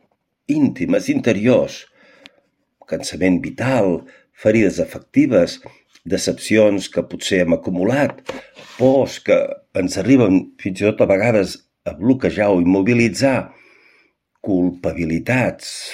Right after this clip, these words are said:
no reconegudes, buits que no sabem com acabar d'omplir. Potser ens hem acostumat ja a viure amb aquest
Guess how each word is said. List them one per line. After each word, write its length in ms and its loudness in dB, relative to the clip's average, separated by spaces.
no 300 0
reconegudes, 880 2
buits 640 -2
que 160 2
no 480 0
sabem 480 2
com 180 -6
acabar 300 0
d'omplir. 480 -2
Potser 320 -2
ens 140 2
hem 160 4
acostumat 580 0
ja 80 4
a 60 2
viure 380 4
amb 140 2
aquest 320 -4